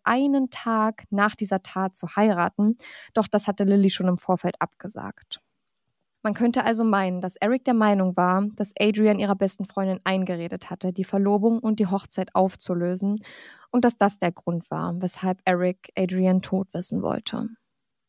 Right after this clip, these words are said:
Die Ermittler rekonstruieren die Tat so. Am Halloween-Abend zweitausendvier waren Lily und Eric unabhängig voneinander auf einer Halloween-Party.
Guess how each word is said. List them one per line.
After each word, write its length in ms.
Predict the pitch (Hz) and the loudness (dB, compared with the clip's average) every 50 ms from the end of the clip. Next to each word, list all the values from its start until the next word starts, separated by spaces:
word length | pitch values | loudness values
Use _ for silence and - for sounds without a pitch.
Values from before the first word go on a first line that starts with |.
| _ _ _ _ _ _ _ _ - | _ _ _ _ _ _ _ _ 2
Die 60 | - 240 | 4 4
Ermittler 520 | 226 226 226 233 226 240 247 247 254 254 - | 6 6 4 2 2 2 2 2 2 0 -2
rekonstruieren 760 | 262 247 - 247 240 - - - 240 - 214 214 208 208 196 | -2 0 2 2 2 2 0 0 2 4 4 4 4 4 2
die 120 | 202 196 | 0 -2
Tat 320 | - - 190 185 185 - | -4 -2 -2 -2 -4 -4
so. 320 | - - - - - - _ _ _ _ _ _ _ _ - - - - - - - 254 | -8 -8 -8 -8 -8 -8 _ _ _ _ _ _ _ _ -20 -20 -20 -20 -20 -20 -8 -4
Am 100 | - 247 | -2 0
Halloween-Abend 720 | 254 262 277 277 269 262 262 247 - 233 240 240 240 233 | 2 2 4 4 4 2 2 2 2 2 4 4 2 0
zweitausendvier 1200 | - - - 226 226 - - 233 226 226 220 202 202 214 208 - - - - 214 208 190 185 185 180 | 0 0 0 0 0 0 0 0 2 2 0 -2 -4 -4 -6 -6 -10 -6 -2 0 2 2 2 2 2
waren 300 | 180 185 185 185 202 202 | 0 0 0 0 0 2
Lily 340 | 196 202 214 226 220 220 214 | 2 4 4 4 4 2 0
und 160 | 208 196 - | -2 -2 -2
Eric 300 | - 185 180 180 - - - | 0 2 2 0 0 2 2
unabhängig 500 | 214 202 196 185 - 202 180 190 185 - | 4 4 2 2 2 2 2 2 0 0
voneinander 520 | - 185 185 185 185 185 185 185 185 185 | 0 0 0 2 2 2 2 2 2 0
auf 120 | 190 185 | 0 0
einer 180 | - - 185 185 | -2 0 0 0
Halloween-Party. 1000 | 180 - 190 - - 190 196 202 202 196 - - - - 196 - - - - 220 | -2 -2 -4 -4 -2 -2 -2 -2 -4 -4 -8 -8 -8 -8 -8 -6 -8 -8 -8 -8